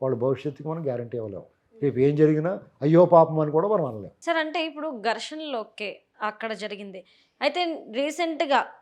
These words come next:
Speaker 2: ఆ, వనపర్తి నానిపై ఏదైతే దాడి జరిగిందో, ఈ దాడిని మనం ఏ విధంగా చూడాలి?
Speaker 1: అత్యంత దుర్మార్గం. అంటే ఒక శాసనసభకు పోటీ చేసిన అతను అక్కడ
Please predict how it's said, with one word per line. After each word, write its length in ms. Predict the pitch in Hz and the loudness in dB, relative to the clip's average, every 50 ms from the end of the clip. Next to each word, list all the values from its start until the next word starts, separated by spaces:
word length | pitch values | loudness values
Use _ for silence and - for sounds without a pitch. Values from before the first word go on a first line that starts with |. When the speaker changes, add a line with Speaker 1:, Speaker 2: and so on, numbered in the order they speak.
| _ - | _ -6
Speaker 2:
ఆ, 100 | 208 214 | -4 -4
వనపర్తి 400 | 208 214 226 240 233 285 277 269 | -4 -4 -4 -4 -4 -2 -2 -2
నానిపై 520 | 247 247 233 240 262 269 269 277 269 269 254 | 0 0 0 2 0 0 0 2 2 2 2
ఏదైతే 480 | - - 220 226 247 240 233 233 240 | 0 -2 -2 -2 -2 -2 -2 -2 -4
దాడి 300 | 214 190 208 202 202 214 | -4 -4 -4 -4 -6 -6
జరిగిందో, 360 | 196 214 190 185 190 196 190 196 - | -8 -8 -10 -10 -10 -10 -10 -8 -4
ఈ 120 | - 269 311 | -2 -2 2
దాడిని 300 | 262 269 254 262 285 311 | 4 4 4 4 2 -2
మనం 140 | 311 302 294 | -4 -4 -4
ఏ 120 | 247 233 | -2 -2
విధంగా 300 | 226 220 220 220 202 196 196 - | -4 -4 -6 -10 -10 -12 -14 -14
చూడాలి? 300 | 185 170 165 131 - - _ _ | -16 -16 -16 -18 -20 -20 _ _
Speaker 1:
అత్యంత 460 | - - - - - - 170 170 160 175 | -14 -14 -14 -10 2 4 4 6 6 6
దుర్మార్గం. 800 | 156 143 139 139 147 156 151 151 147 127 123 131 165 202 247 - _ _ _ _ _ _ _ - | 6 6 4 2 4 4 4 4 4 2 -2 -4 -6 -6 -10 -14 _ _ _ _ _ _ _ -14
అంటే 140 | 131 127 165 | -4 -2 -2
ఒక 320 | 143 123 - 135 131 123 | -2 0 0 -2 -2 -2
శాసనసభకు 1000 | 110 - - 110 110 139 147 147 - 175 170 170 151 - 165 160 147 165 165 170 | -4 -6 -6 -4 -2 0 0 2 2 2 2 2 0 0 0 0 0 0 0 0
పోటీ 440 | 165 170 - 156 156 151 156 156 143 156 | -2 -2 -2 -4 -4 -2 -4 -4 -4 -2
చేసిన 300 | 156 147 - 127 143 139 | -4 -4 -4 -4 -6 -6
అతను 420 | 135 135 - 131 151 190 240 254 - _ _ _ _ _ _ _ _ _ _ | -6 -6 -8 -8 -8 -8 -10 -12 -16 _ _ _ _ _ _ _ _ _ _
అక్కడ 440 | 120 120 - - 165 170 185 214 196 | -12 -12 -4 -2 -2 0 0 -2 -4